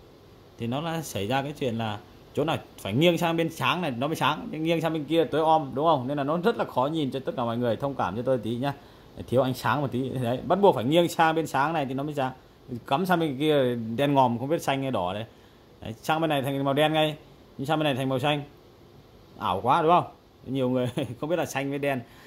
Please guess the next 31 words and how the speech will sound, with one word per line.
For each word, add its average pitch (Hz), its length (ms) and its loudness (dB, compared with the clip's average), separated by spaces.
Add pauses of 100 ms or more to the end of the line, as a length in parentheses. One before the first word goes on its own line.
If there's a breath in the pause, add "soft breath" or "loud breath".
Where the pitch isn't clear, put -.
(300 loud breath)
Anh 143 100 -4
em, 156 200 0
à, 151 480 0 (400)
bán 120 240 -2
cho 143 60 -4
tất 160 80 -6
cả 143 80 0
mọi 120 120 -2
người 120 160 0
nhá. 131 140 -4
Con 139 120 -2
này 123 160 -2
là 117 100 -2
ram 127 180 -2
sáu 113 380 -4 (220)
nhá, 123 140 -6
con 131 120 -2
này 120 80 -2
chỉ 104 60 -8
là 95 80 -6
bốn 117 220 0
G 147 40 -2 (200)
thôi. 120 80 -8 (600)
ram 127 240 0
sáu, 110 400 -6 (400)
một 107 160 -6
trăm 123 120 -4
hai 127 120 -4
mươi 113 60 -10
tám 107 200 -4
gi. 123 160 -2